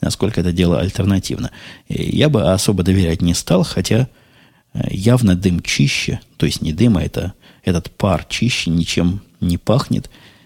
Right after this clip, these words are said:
никакого послевкусия неприятного в процессе и после процесса курения не остаётся, то есть, наверное, оно всё-таки здоровее. Хотя тут трудно сказать,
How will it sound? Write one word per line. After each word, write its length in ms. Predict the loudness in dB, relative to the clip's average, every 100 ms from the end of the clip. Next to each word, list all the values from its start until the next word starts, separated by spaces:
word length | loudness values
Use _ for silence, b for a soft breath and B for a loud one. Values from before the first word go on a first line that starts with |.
| B -4
никакого 420 | -2 0 2 0
послевкусия 720 | 0 -2 -2 -4 -2 -2 0
неприятного 680 | 0 0 0 0 -2 -4 -4
в 180 | -10 -8
процессе 540 | -2 -2 0 -2 -2 -4
и 380 | -4 -6 -6 -4
после 360 | 0 0 -2
процесса 520 | -4 -2 -2 -2 -2 -2
курения 460 | 0 0 2 0
не 140 | 0 -2
остаётся, 540 | -2 0 2 2 -2
то 120 | -2
есть, 220 | -2 -2
наверное, 560 | -2 0 0 0 2 2
оно 140 | 0
всё-таки 400 | -2 -2 -4 -2
здоровее. 640 | -2 0 0 0 -2 -6 -10 b b b b b -6
Хотя 260 | 0 2 2
тут 120 | 0
трудно 320 | -4 -2 -4
сказать, 520 | -4 -2 0 0 -4